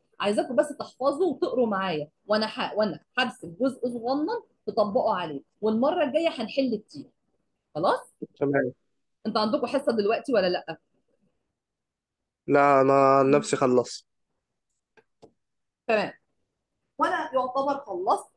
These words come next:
Speaker 1: لأن أنا بقى بعد كده خلاص. علاقة المجاز المرسل تحدد بحسب المذكور وليس، أهو، شفت يا أحمد؟ أحمد، شايف دي؟ أهي.
Speaker 2: نعم.
Speaker 1: تنويه من كتاب الامتحان.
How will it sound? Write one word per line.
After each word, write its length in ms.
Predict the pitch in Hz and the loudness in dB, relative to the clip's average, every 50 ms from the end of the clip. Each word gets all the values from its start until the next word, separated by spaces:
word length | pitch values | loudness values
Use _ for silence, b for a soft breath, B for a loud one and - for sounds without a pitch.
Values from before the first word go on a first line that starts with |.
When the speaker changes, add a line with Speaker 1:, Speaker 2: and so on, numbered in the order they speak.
| _ _ - | _ _ -10
Speaker 1:
لأن 180 | - - 220 220 | -8 -6 -4 0
أنا 200 | 233 262 254 233 | 2 2 2 2
بقى 200 | 226 196 208 202 180 | 2 2 0 -4 -4
بعد 260 | - - 208 208 208 202 | -2 0 0 0 0 -4
كده 220 | - - 262 - - | -4 -4 -4 -2 0
خلاص. 400 | 185 185 214 302 - - - _ _ _ _ _ _ _ _ _ _ _ _ _ _ _ _ _ _ _ _ _ _ _ _ _ _ _ _ _ _ _ _ _ _ _ _ _ _ _ _ _ _ _ _ _ _ _ _ _ _ _ _ _ _ _ _ _ _ _ - - | 2 2 2 2 2 -2 -10 _ _ _ _ _ _ _ _ _ _ _ _ _ _ _ _ _ _ _ _ _ _ _ _ _ _ _ _ _ _ _ _ _ _ _ _ _ _ _ _ _ _ _ _ _ _ _ _ _ _ _ _ _ _ _ _ _ _ _ -4 0
علاقة 300 | 190 233 226 226 220 220 | 0 0 0 0 -6 -4
المجاز 320 | 202 180 185 220 220 214 | -4 -2 0 -2 0 0
المرسل 480 | 220 196 202 226 226 - - 294 285 247 - _ _ | -4 -4 -4 -6 -6 -4 -4 -4 -4 -4 -10 _ _
تحدد 380 | 185 - 214 208 208 214 196 185 | -6 -6 -6 -4 -4 -8 -12 -12
بحسب 320 | 185 - 220 214 - 208 | -12 -14 -12 -10 -8 -8
المذكور 680 | 196 190 185 175 - - - 214 233 247 254 247 220 - - | -6 -6 -8 -8 -10 -12 -10 -6 -4 -4 -4 -4 -6 -8 -8
وليس، 300 | - 175 175 202 240 226 - | -6 -2 0 0 0 0 0
أهو، 280 | 180 208 175 160 - - | 2 2 2 2 0 -4
شفت 180 | - 226 220 240 | -8 -6 -4 -4
يا 40 | 233 | -4
أحمد؟ 260 | - 311 330 320 - - _ _ _ _ _ _ _ _ _ _ _ _ _ _ _ _ _ _ _ _ _ _ _ - - | 0 0 0 0 0 -6 _ _ _ _ _ _ _ _ _ _ _ _ _ _ _ _ _ _ _ _ _ _ _ -8 -6
أحمد، 280 | - - 254 196 - - _ _ _ _ _ _ - | -4 -2 -2 -2 -2 -6 _ _ _ _ _ _ -2
شايف 220 | 196 202 196 - | -2 -2 -2 -4
دي؟ 240 | 190 269 480 494 _ _ _ _ _ _ - | -6 -6 -6 -6 _ _ _ _ _ _ -6
أهي. 140 | 175 185 165 143 | -2 0 2 0
Speaker 2:
نعم. 80 | 131 131 _ _ _ _ _ _ - | 0 -2 _ _ _ _ _ _ -2
Speaker 1:
تنويه 460 | 185 196 262 247 277 330 339 339 320 | 0 2 2 2 2 2 0 2 2
من 200 | 277 269 269 254 | 2 2 0 0
كتاب 500 | 247 233 254 269 294 311 311 311 302 269 | 0 0 2 4 4 6 6 6 6 4
الامتحان. 640 | 285 262 254 254 254 254 240 - 269 226 185 147 - | 2 0 0 -2 -2 -2 -4 -2 -2 -2 -2 -2 -6